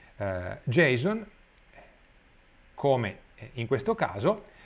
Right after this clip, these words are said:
eh, vado a prendere poi la terza riga, in particolare la proprietà name, esattamente come avrei fatto con, ehm, il codice, eh, C S V, e quindi ottengo, eh,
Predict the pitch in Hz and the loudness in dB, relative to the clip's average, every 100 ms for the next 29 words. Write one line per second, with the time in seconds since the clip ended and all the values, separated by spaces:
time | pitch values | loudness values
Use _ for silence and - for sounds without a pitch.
0 | - 107 101 101 135 131 123 151 143 123 | -8 -4 -4 2 4 4 4 2 2 2
1 | 113 - 151 123 104 98 - 123 127 202 | 0 2 4 4 2 -2 0 0 2 0
2 | 175 151 175 202 117 104 98 113 135 127 | 0 0 0 0 -2 -6 -8 -4 0 2
3 | 107 113 104 127 226 143 165 160 - - | 0 -2 -2 -2 -2 -2 -2 -4 -8 -8
4 | 165 139 147 170 156 170 165 - 131 117 | -2 0 2 2 2 2 0 -2 -4 -2
5 | 117 - 131 - 117 - 127 127 120 101 | -2 -2 -4 -4 -6 -2 -2 -2 -4 -8
6 | - - - 101 98 92 92 92 107 107 | -14 -18 -10 -8 -8 -8 -10 -12 -12 -12
7 | 101 143 120 101 - 101 92 - 101 98 | -2 0 0 -2 -4 -6 -8 -10 -10 -8
8 | - 127 120 214 143 139 185 - - 262 | -4 -4 -2 -2 0 -2 -2 -10 -8 -6
9 | 127 120 160 - 214 - 117 95 110 180 | -4 -2 -4 -2 -2 -2 -6 -2 0 0
10 | - - - 113 | -2 -16 -6 -6